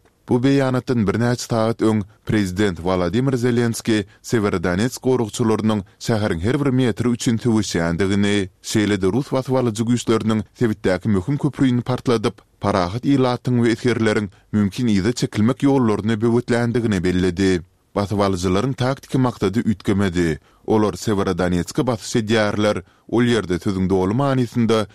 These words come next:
şäheriň her bir metri üçin gazaply çaknyşyklar barýar diýip Zelenski belledi.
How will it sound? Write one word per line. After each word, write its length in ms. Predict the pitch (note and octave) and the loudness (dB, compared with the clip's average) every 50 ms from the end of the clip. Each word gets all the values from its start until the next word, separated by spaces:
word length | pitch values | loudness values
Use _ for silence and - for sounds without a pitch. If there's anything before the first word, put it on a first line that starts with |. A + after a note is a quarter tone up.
| - _ - | -18 _ -10
şäheriň 440 | - - A#2+ A2 G2+ G#2+ G2 F2 E2+ | -4 -4 -2 -2 0 -2 -2 -2 0
her 220 | G#2 C#3 D3+ C3 | -2 -2 0 0
bir 60 | C3+ | 0
metri 400 | C3+ B2+ C3 B2 G#2 - - A#2+ | 0 0 0 0 0 0 0 -2
üçin 260 | B2 A2+ - - G3 | -2 0 0 -2 -2
gazaply 400 | G#3 - G#2+ F#2 F#2+ F2 - B2+ | 0 0 -2 -2 -2 -2 -2 -4
çaknyşyklar 560 | - - C#3 - - G2 F2+ - - A2 G#2+ F#2+ | -2 -4 -4 -4 -4 -4 -4 -2 -2 -2 -2 0
barýar 440 | E2+ F#2 F2+ F2+ F#2+ G#2 A#2 C3+ D3 A#2+ | 0 -2 0 0 0 0 0 0 0 -2
diýip 200 | C3+ B2+ - - | -2 -4 -4 -4
Zelenski 600 | - - B2 A#2 B2 A#2+ G#2+ - - - F#2 F#2 | -2 -2 0 2 2 0 -2 -2 -4 -4 -2 0
belledi. 600 | F#2 F#2 F2+ F#2 F2+ E2 F#2 F#2+ F#2 F2+ E2+ | 0 2 2 0 0 0 0 0 2 0 0